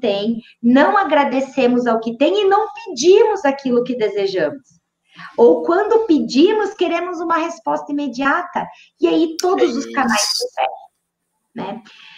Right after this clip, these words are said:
Speaker 1: Tem um livro que eu li, inclusive, eu quero deixar aqui pra todos, tem a série no Netflix,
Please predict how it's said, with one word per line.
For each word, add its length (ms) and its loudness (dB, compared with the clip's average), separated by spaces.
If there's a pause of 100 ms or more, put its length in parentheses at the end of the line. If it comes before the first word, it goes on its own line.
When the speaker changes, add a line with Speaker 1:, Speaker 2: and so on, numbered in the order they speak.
(240)
Speaker 1:
Tem 240 2
um 140 -2
livro 680 2 (880)
que 100 -2
eu 180 2
li, 400 0
inclusive, 960 -4
eu 240 -2
quero 320 -2
deixar 280 -4
aqui 220 -8
pra 220 -4
todos, 340 -2
tem 220 -2
a 40 -4
série 560 4
no 140 6
Netflix, 720 -2